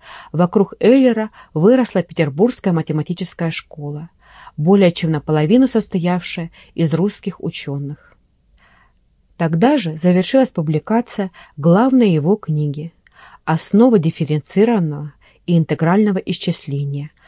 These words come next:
по которой учились все европейские математики с тысяча семьсот пятьдесят пятого по тысяча восемьсот тридцатые годы.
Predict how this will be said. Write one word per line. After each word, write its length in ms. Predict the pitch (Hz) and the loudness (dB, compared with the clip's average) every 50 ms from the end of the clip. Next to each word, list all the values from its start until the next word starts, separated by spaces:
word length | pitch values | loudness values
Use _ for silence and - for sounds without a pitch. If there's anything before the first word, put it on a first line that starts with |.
| - - - - _ _ | -20 -20 -20 -20 _ _
по 100 | - 175 | -6 -2
которой 440 | - 220 208 - 277 285 269 240 196 | 0 0 0 2 2 4 6 6 4
учились 460 | 208 208 - - - 247 269 247 165 | 4 2 -2 -4 -2 0 0 0 0
все 260 | - - - 208 196 | -2 -4 2 4 4
европейские 600 | 196 180 185 180 180 - 269 285 269 - - 240 | 4 6 4 2 2 2 0 0 0 -2 0 0
математики 840 | 240 226 220 - 202 185 160 151 151 147 - 156 147 - - 160 160 - _ - - - - _ | 2 2 0 0 -2 -2 -2 -2 -4 -6 -10 -14 -14 -14 -16 -18 -18 -18 _ -20 -20 -20 -20 _
с 160 | _ - - - | _ -18 -18 -2
тысяча 360 | _ 240 262 240 - - 180 | _ 2 2 2 2 -2 -4
семьсот 480 | - - 170 160 - - 247 254 254 | -2 -2 -2 -4 2 2 2 2 2
пятьдесят 360 | _ 180 165 - - 170 156 - | _ 0 0 0 -2 -4 -4 -4
пятого 500 | _ 208 220 254 - - 165 151 156 - _ _ _ - _ _ _ _ | _ 0 0 0 0 -4 -6 -8 -10 -14 _ _ _ -20 _ _ _ _
по 260 | - 175 180 180 175 - _ _ | 0 0 0 0 -2 -6 _ _
тысяча 320 | _ 214 233 247 - - 233 | _ 0 0 0 2 0 0
восемьсот 500 | 208 202 - 208 196 - - 196 180 - | 0 2 0 -2 -2 -2 -2 -4 -4 -4
тридцатые 640 | 151 147 143 - - - 185 196 - - 190 180 170 | -8 -8 -8 -6 -4 -4 -4 -4 -2 -4 -4 -4 -4
годы. 400 | 151 - 135 135 135 - 156 | -6 -8 -10 -10 -10 -12 -16